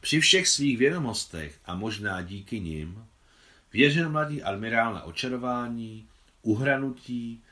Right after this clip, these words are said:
zaklínadla, stěhování duší a tak podobně. Doslova na všechno, co bylo u lidího postavení považováno za rozmary a necivilizovanost. Příbuzní a známí se s potěšením bavili jeho pověrami,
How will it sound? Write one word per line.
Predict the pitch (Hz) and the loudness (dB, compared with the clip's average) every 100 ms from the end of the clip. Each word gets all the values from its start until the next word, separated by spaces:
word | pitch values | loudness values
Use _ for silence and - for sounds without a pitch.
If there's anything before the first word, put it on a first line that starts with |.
| _ _ 82 | _ _ -4
zaklínadla, | 90 113 135 135 131 120 120 113 107 - _ _ | 0 0 0 0 -2 -4 -2 -2 -2 -10 _ _
stěhování | - - 131 123 127 120 92 | -6 0 2 2 2 0 -2
duší | 85 98 - 110 107 104 - _ _ _ | -4 0 0 0 -6 -8 -14 _ _ _
a | 117 110 107 | 4 4 4
tak | 101 85 | -6 -10
podobně. | - 69 64 62 58 - _ _ - _ - _ - - - | -10 -12 -12 -16 -18 -20 _ _ -20 _ -20 _ -20 -20 -6
Doslova | 120 - 175 170 | -2 2 4 4
na | 110 | 2
všechno, | - 135 120 123 123 131 - - | 0 -2 -2 -4 -4 -6 -12 -16
co | - 127 | -6 0
bylo | 131 139 | 4 4
u | 98 110 | 4 4
lidího | 120 123 143 156 | 4 4 0 0
postavení | 113 101 - 104 98 98 98 | -2 -2 -2 -4 -6 -8 -8
považováno | 104 123 123 127 131 127 131 | -4 -2 0 0 0 0 -2
za | 104 87 | -4 -4
rozmary | 101 107 120 123 120 - | -4 -4 -4 -2 -6 -8
a | - | -6
necivilizovanost. | 107 107 131 113 98 87 85 78 69 71 - - - - - - - - - - - - | -4 -2 0 0 -2 -4 -6 -8 -8 -12 -16 -20 -20 -20 -20 -20 -20 -20 -20 -20 -20 -16
Příbuzní | - 123 135 156 151 147 | 0 2 4 2 0 0
a | 127 | 0
známí | 104 104 107 113 | 0 -6 -4 -6
se | 110 107 | -8 -10
s | |
potěšením | - 123 127 - 123 107 | -10 -6 -2 -2 -2 -2
bavili | 95 95 104 | -2 -4 -4
jeho | 104 90 | -6 -8
pověrami, | 82 78 80 80 85 90 | -10 -8 -8 -8 -10 -12